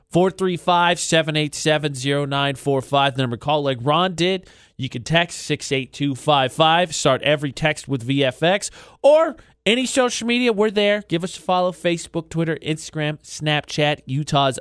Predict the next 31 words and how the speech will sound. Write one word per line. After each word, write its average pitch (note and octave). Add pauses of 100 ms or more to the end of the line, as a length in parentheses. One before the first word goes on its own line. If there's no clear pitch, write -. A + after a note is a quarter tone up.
V C3+
F C3+
X. C#3+
Something D#4
unusual A#3
you're A#3+
into, G#3 (340)
people D4+
may A#3+
not A3
know. G3
That's -
the E3
debate E3
at E3
eight G3
with C#3
A C#3
J D3
McCall F3+
at C#3
V C3
F C#3+
X. G3+ (360)
What B3
are G#3+
the E3
unusual D#3+
things C#3+
you're F#3+
into A#2